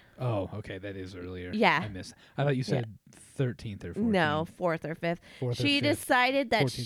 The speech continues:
Speaker 2: she
Speaker 1: fifteenth, yeah.
Speaker 2: wanted to give her life to God and pledged herself to him. So she, like, basically became a nun and said, "I'm not gonna, no dudes get to enter this."
Speaker 1: <laughs>
Speaker 2: Um,
Speaker 1: And then Vikings were like, <laughs> "Yeah, we'll
Speaker 2: Yeah,
Speaker 1: do-,
Speaker 2: I'll
Speaker 1: yeah,
Speaker 2: show you.
Speaker 1: yeah, yeah."
Speaker 2: Uh-huh.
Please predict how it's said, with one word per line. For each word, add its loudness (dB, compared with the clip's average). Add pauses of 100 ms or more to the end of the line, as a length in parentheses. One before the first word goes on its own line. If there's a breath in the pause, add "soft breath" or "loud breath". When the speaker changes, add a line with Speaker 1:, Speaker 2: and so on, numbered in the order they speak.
Speaker 2:
she 0 (220)
Speaker 1:
fifteenth, -4
yeah. -4
Speaker 2:
wanted 2
to -4
give 2
her 0
life 0
to -6
God 2
and -2
pledged -4
herself -2
to -4
him. -4
So 0
she, 0
like, 0
basically -2
became -2
a 0
nun -2
and -8
said, -6
"I'm -4
not 0
gonna, -2 (460 soft breath)
no 4
dudes 0
get -6
to -2
enter -4
this." -6 (320)
Speaker 1:
<laughs> 4
Speaker 2:
Um, 4 (720 loud breath)
Speaker 1:
And 8
then 0
Vikings -2
were 2
like, -4
<laughs> -
"Yeah, 2
we'll 4
Speaker 2:
Yeah, 6 (180)
Speaker 1:
do-, 10
Speaker 2:
I'll 6
Speaker 1:
yeah, 4
Speaker 2:
show 10
you. 8
Speaker 1:
yeah, 8
yeah." 6
Speaker 2:
Uh-huh. -2